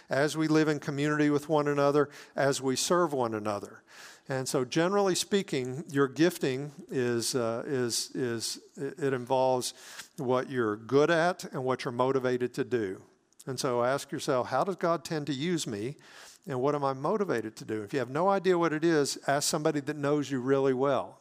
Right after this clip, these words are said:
Say, "How does God, how do you see God using me in other people's lives?" A lot of times it's very obvious to other people. And so if you, if you very naturally are grav-, if you very naturally gravitate toward hurting people and you come alongside them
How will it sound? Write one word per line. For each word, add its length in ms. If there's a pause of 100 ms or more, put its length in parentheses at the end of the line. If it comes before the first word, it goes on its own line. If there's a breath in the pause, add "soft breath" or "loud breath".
(120)
Say, 260 (200)
"How 200
does 140
God, 320 (160)
how 100
do 80
you 60
see 160
God 360
using 440
me 240 (340 loud breath)
in 140
other 180
people's 400
lives?" 260
A 40
lot 220
of 60
times 280
it's 140
very 460
obvious 500
to 200
other 180
people. 480 (920 loud breath)
And 80
so 200
if 120
you, 260
if 260
you 380 (260 loud breath)
very 240
naturally 880
are 120 (180)
grav-, 380
if 160
you 60
very 220
naturally 380
gravitate 720
toward 320
hurting 480
people 460
and 120
you 80
come 260
alongside 800
them 240